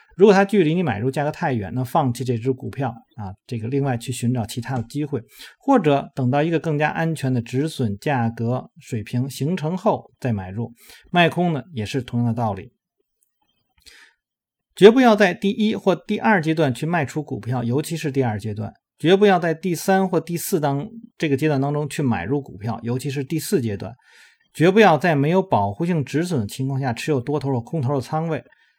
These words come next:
在整个市场趋势走牛时-，走熊的时候，不要害怕进行卖空操作，要确保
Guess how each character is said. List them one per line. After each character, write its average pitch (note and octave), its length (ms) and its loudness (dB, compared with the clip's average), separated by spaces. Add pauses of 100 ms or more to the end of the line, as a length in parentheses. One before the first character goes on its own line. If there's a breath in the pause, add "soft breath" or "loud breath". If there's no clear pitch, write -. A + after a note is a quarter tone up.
(140 soft breath)
在 A3 160 6
整 D3 280 2
个 G3+ 100 4
市 A3+ 220 -2
场 A2 400 -2
趋 G#3+ 180 0
势 G3 160 -2
走 A2 240 -2
牛 A2 300 -2
时-， - 320 -4
走 B2 160 -2
熊 C#3 200 -2
的 G3+ 100 4
时 C#3+ 120 -4
候， A#2 160 -4
不 B2+ 100 -4
要 D3+ 140 2
害 D3 180 -2
怕 C3+ 140 -2
进 C3+ 180 -4
行 C3+ 120 -2
卖 D3 160 -2
空 F3 200 -4
操 A2 240 -8
作， G#2+ 220 -10 (400 soft breath)
要 C#3+ 240 0
确 E3+ 240 2
保 G2+ 260 -4